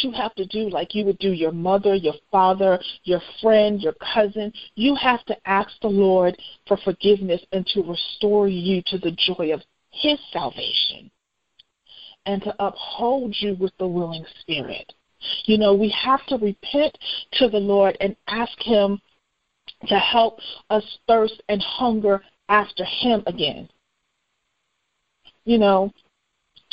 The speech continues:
although it may seem like very basic knowledge to the average believer, this is how the enemy operates. Now, while we're so focused on what may be the big issues, he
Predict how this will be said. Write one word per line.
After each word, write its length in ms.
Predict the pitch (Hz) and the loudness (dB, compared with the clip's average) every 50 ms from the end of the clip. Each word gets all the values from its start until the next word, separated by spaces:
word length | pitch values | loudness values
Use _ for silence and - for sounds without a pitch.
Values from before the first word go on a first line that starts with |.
| - 226 - _ - | -6 -6 -4 _ 2
although 640 | 226 247 285 359 370 370 359 349 330 294 311 311 - - _ _ - - | 4 4 4 2 2 0 0 2 0 0 -2 -4 -6 -14 _ _ -2 0
it 160 | 262 254 214 | 2 2 2
may 220 | 240 240 247 254 - - | 2 0 -2 -4 -6 -6
seem 140 | - 254 240 | -6 -4 -2
like 160 | 220 202 202 202 | -2 -2 -2 0
very 320 | 196 208 214 214 220 185 - | 2 2 2 2 0 0 2
basic 360 | 170 180 208 214 - 214 202 | 2 2 2 2 0 -4 -4
knowledge 360 | 190 185 170 180 190 185 214 - - | -2 0 2 2 2 2 0 -4 -6
to 100 | - - | -6 -6
the 160 | - - 135 - - | -4 -4 -6 -4 0
average 460 | - 147 156 170 190 185 - - - - | 0 2 2 2 0 -2 -2 -4 -8 -8
believer, 540 | - 151 151 160 165 165 170 190 196 208 226 220 - - - - - - - _ _ - | -8 -6 -4 -2 -2 0 0 2 2 2 0 -2 -6 -12 -12 -12 -14 -16 -18 _ _ -14
this 260 | 175 180 - 285 311 - - | -6 -2 0 0 0 0 -2
is 120 | 302 254 - | -8 -8 -6
how 260 | - - - 226 202 190 | -4 -2 0 2 2 2
the 160 | 180 - - - | 0 -2 -4 -2
enemy 320 | 190 202 185 170 147 - - | -2 0 0 -2 -2 -6 -4
operates. 640 | - 156 185 190 - 175 - - - - - - - - _ - - _ - | -2 -2 -2 -2 -2 -4 -6 -6 -6 -8 -10 -16 -20 -20 _ -20 -8 _ 2
Now, 300 | 208 196 180 180 180 185 - - _ - | 4 4 4 2 0 -2 -6 -16 _ 0
while 220 | 175 196 196 214 | 4 4 4 4
we're 180 | 214 214 202 208 - - | 2 0 -2 -4 -4 -2
so 240 | - 226 247 247 - - | 0 2 2 2 0 0
focused 380 | 262 269 262 269 262 240 - - | 0 0 0 -2 -6 -8 -6 -2
on 380 | 214 226 220 214 214 208 208 - - _ - | 0 0 2 2 2 0 -2 -4 -8 _ 0
what 180 | 214 196 - | 2 2 2
may 120 | 202 208 208 | 2 0 0
be 160 | 208 214 202 | 0 -2 -4
the 180 | 180 170 165 - _ - | -4 -4 -6 -6 _ 4
big 220 | 196 190 220 226 - - | 4 4 4 4 0 -4
issues, 500 | 294 311 302 - - 320 311 311 311 311 - _ _ _ _ _ _ _ _ _ _ _ - - - - _ _ | -2 -2 -2 -2 -4 -4 -6 -8 -8 -12 -14 _ _ _ _ _ _ _ _ _ _ _ -20 -20 -20 -20 _ _
he 280 | - - 285 269 226 - | -10 -6 -6 -4 -6 -6